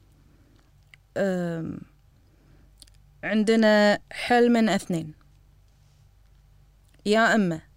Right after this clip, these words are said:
ال-،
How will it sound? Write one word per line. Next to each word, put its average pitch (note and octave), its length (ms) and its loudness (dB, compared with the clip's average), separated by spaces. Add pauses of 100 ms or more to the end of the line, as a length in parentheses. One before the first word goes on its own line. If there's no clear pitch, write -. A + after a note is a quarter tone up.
(1700)
ال-، F#3 520 -2